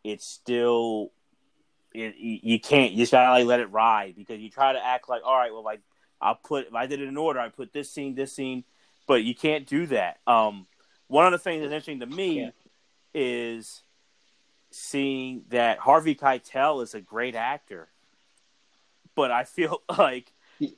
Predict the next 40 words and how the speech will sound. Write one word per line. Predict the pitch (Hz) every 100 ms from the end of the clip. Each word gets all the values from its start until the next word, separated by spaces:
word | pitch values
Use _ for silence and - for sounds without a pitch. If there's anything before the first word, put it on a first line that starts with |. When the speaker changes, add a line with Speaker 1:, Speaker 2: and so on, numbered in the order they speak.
| - _ -
Speaker 1:
it, | 135 127
it's | 156 -
c-, | - - - - _ -
great. | 147 170 226 202
It's | 131 135
a, | 127 135
like, | 131 117
it's | 127 113
like | 127 113
a | 110
compliment, | - 147 175 196 196 175
but | 127
it's | 143
also, | 139 - 123
like, | 117 113 104 _ _ _ _ _
crappy | 170 190 - 127 120
that, | 117 120 107
like, | 113 110 104 _ _ _ _ -
he's | 135 -
kind | 165 180
of | 139
remembered | 127 135 196 185
a | 131
lot | 123 -
for, | - 123
like, | 113 107 _
he | -
was | 160 147
in | 135 - _
that | 147 139
movie | 139 131
for | 120 131
what? | 175 160
Was | 113 110
it | 117
five | _ - 113 117 160 175 -
to | -
ten | - 143
minutes, | 185 208 240 -
maybe? | 220 233 269 285